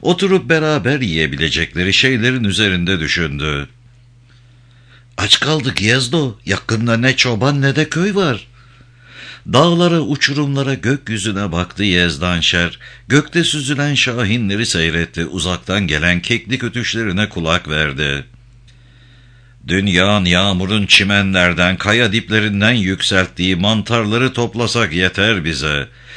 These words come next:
Kenger kökü, kuş ekmeği, mendik, kuzu kulağı da var buralarda.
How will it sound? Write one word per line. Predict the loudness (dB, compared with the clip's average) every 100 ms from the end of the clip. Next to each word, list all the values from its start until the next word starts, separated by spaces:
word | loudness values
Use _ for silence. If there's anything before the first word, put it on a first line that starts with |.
| -16 2
Kenger | 6 6 4 2 2 0
kökü, | -2 0 -2 -2 -2
kuş | 0 2
ekmeği, | 2 2 0 0 0 0
mendik, | 2 4 4 2 0 0
kuzu | -2 0 0 -2
kulağı | 0 2 2 2
da | 2
var | 2 0
buralarda. | 0 0 2 0 0 0 -2